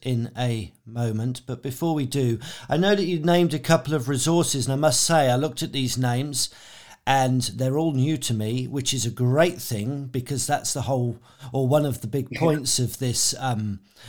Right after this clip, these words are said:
Speaker 1: this series, to, to learn a lot, a ton of new stuff. But are these authors and books? Are they blogs I need to subscribe to? Can you sort of tell me a little bit
Speaker 2: They
Speaker 1: about
Speaker 2: are
Speaker 1: these people?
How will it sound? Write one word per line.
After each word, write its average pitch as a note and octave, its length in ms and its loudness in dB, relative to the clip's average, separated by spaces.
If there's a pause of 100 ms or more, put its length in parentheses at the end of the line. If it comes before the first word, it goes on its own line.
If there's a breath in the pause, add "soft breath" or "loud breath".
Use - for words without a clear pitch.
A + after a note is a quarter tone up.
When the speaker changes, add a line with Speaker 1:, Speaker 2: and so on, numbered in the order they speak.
(100)
Speaker 1:
this C#3+ 180 2
series, C3 540 0
to, C3+ 240 -2
to B2+ 180 0
learn C#3 300 4
a C3 80 2
lot, B2+ 240 0
a C3 80 -8
ton C3 240 -2
of G#2+ 120 -2
new A#2 180 -2
stuff. - 920 -4
But D#3+ 140 8
are F3 180 8
these D#3+ 260 8
authors F#3 420 4
and B2+ 200 4
books? G3 340 4
Are C#3 80 4
they B2 160 2
blogs D#3+ 480 2
I D3 40 0
need C#3 240 -2
to B2+ 100 -2
subscribe E3 760 0
to? F#3 220 0
Can D#3 220 -4
you C#3+ 220 -2
sort C3+ 240 -4
of C3+ 280 -6 (720 soft breath)
tell D3+ 180 4
me E3 120 4
a D#3 40 2
little D3+ 200 0
bit D3 160 0
Speaker 2:
They E3+ 80 6
Speaker 1:
about F#3+ 220 8
Speaker 2:
are - 20 6
Speaker 1:
these D#3 180 -2
people? F3 540 -2